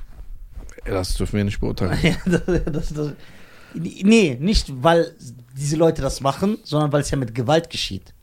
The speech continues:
Speaker 2: Weil einer ist ja immer oft einer dabei, der das gar nicht will.
Speaker 1: Ah,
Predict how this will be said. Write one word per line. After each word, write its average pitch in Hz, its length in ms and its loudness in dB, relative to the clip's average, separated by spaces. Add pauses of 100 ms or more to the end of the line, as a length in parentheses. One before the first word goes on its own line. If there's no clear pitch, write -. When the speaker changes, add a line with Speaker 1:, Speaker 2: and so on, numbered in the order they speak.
Speaker 2:
Weil 117 180 -2 (200)
einer 135 360 2
ist - 140 -4
ja - 80 -2
immer 170 300 2 (180)
oft - 240 0
einer 151 160 6
dabei, 135 220 0
der 135 100 0
das 131 100 -2
gar 127 120 -4
nicht 123 160 -4
will. 120 200 0 (840)
Speaker 1:
Ah, 113 360 4